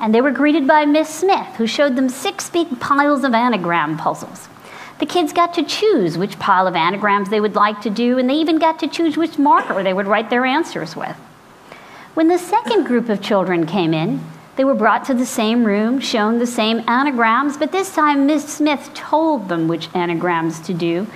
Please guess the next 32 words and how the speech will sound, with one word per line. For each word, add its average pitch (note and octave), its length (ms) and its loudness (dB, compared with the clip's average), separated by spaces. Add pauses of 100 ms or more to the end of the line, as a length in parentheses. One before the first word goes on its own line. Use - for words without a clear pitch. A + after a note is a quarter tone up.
(240)
and G3+ 140 2
which G#3+ 180 0
markers G#3 520 0
to A3 120 -2
write F#3+ 280 0
their G3+ 140 0
answers F3 460 -4
with. - 260 -8 (1160)
Now, C#4 100 0
when G4 200 4
the E4 100 4
third C5+ 480 0
group E3+ 340 -2
came E3 300 -2
in, D3 340 -4 (380)
they F#4 100 2
were A4+ 160 2
told E4+ 440 4
that D4 120 0
their G#3 260 0
anagrams C#4+ 800 4
and B3 140 2
their B3+ 120 2
markers G#3+ 520 2
had B3+ 240 0
been C#4+ 180 2
chosen C4+ 600 0
by F#3 160 4
their G3 160 2
mothers. G#3+ 560 -2 (3500)
In F4+ 140 8
reality, E4+ 880 2